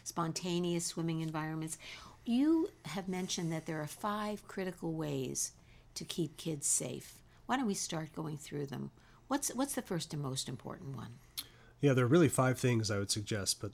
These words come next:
Speaker 2: the first thing is related to learning. It's really important that kids and adults, uh, learn to swim and they learn C P R. Um, and this
Speaker 1: So
Speaker 2: is,
Speaker 1: those are two
Speaker 2: yeah.
Speaker 1: separate things in a way, but part of
Speaker 2: Absolutely.
Speaker 1: the same idea.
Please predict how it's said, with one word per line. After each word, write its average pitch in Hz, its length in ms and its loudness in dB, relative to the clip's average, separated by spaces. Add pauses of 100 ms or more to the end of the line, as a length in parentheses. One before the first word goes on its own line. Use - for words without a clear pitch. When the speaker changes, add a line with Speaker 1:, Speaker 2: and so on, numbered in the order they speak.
Speaker 2:
the 120 180 -4
first - 380 4
thing 110 280 2 (100)
is 120 260 -6 (160)
related 120 480 2
to 110 100 -4
learning. 101 440 -4 (260)
It's - 160 -4
really 156 220 8
important 107 340 2
that 90 160 -12
kids - 460 -2 (100)
and 131 180 2
adults, 92 600 -4
uh, 107 280 -8
learn 120 220 2
to - 80 -2
swim 95 380 -2 (240)
and 110 120 0
they 101 60 -2
learn 98 240 -4
C 107 160 0
P 95 180 -10
R. 95 260 -14 (600)
Um, 92 260 -8
and 131 120 6
this 160 80 10
Speaker 1:
So 233 80 8
Speaker 2:
is, - 40 10
Speaker 1:
those 247 180 8
are 233 40 4
two 269 200 -2
Speaker 2:
yeah. 247 100 6
Speaker 1:
separate 233 280 2
things 165 280 -2
in 160 80 -2
a 165 40 0
way, 165 400 2
but 170 220 -2
part 147 140 8
of - 60 8
Speaker 2:
Absolutely. 175 260 12
Speaker 1:
the - 40 4
same 170 280 4
idea. 151 480 0